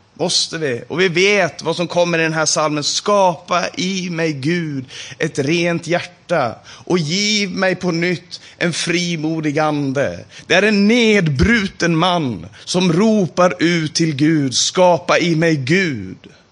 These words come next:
Men den börjar så här: "Gud, var mig nådig efter din godhet. Utplåna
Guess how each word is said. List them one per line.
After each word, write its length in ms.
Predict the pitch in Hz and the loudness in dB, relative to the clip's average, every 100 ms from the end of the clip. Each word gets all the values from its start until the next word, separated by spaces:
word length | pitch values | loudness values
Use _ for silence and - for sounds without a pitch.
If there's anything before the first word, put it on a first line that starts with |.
| - - | -20 -10
Men 160 | - 180 | 0 2
den 200 | 190 170 | 4 4
börjar 460 | 208 196 196 233 | 4 4 4 2
så 140 | 220 196 | 2 0
här: 480 | 180 196 123 98 90 - - - | 2 2 0 -4 -10 -20 -20 -12
"Gud, 600 | 127 240 262 175 98 87 - - _ _ _ _ - - 143 | 0 2 2 0 -4 -12 -18 -20 _ _ _ _ -20 -20 -16
var 500 | 127 185 240 262 262 | -4 2 4 4 4
mig 340 | 214 233 233 | 4 4 4
nådig 1000 | 220 226 214 214 190 254 151 107 87 85 - - _ - - - | 4 4 4 2 2 2 2 -4 -12 -18 -20 -20 _ -20 -20 -2
efter 840 | 214 226 - - - 208 196 185 - - | 0 0 -4 -8 0 4 4 0 -6 -20
din 720 | - 127 196 190 185 180 165 139 - - | -12 -2 0 2 2 0 0 -4 -14 -10
godhet. 1160 | 143 214 185 170 151 202 208 139 107 101 - - _ _ | -2 0 0 0 0 2 2 2 0 -4 -14 -20 _ _
Utplåna 1300 | 226 226 185 - - 208 240 247 233 180 147 120 | 0 0 0 -4 -4 2 4 4 4 4 2 0